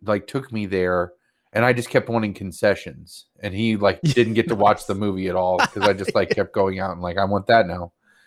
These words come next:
Speaker 1: And
Speaker 2: Oh,
Speaker 1: he,
Speaker 2: that's great.
Speaker 1: yeah, so,
Speaker 2: Yes.
Speaker 1: uh, but Batman eighty-nine, I definitely remember enjoying that, and I definitely remember Howard the Duck because that has, in the opening sequence, you're on the, you're in the duck dimension.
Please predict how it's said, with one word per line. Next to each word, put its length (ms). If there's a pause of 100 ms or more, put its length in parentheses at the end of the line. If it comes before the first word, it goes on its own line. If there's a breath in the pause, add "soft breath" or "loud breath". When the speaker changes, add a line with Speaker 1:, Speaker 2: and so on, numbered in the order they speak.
(200)
Speaker 1:
And 80
Speaker 2:
Oh, 100
Speaker 1:
he, 60
Speaker 2:
that's 180
great. 360
Speaker 1:
yeah, 340
so, 480
Speaker 2:
Yes. 240 (500)
Speaker 1:
uh, 500
but 160
Batman 460
eighty-nine, 560
I 120
definitely 420
remember 400
enjoying 320
that, 320
and 100
I 80
definitely 400
remember 580 (1040)
Howard 420
the 60
Duck 540
because 800 (520)
that 200
has, 520
in 180
the 200
opening 600
sequence, 720
you're 240
on 500 (120)
the, 180
you're 180
in 180
the 80
duck 340
dimension. 640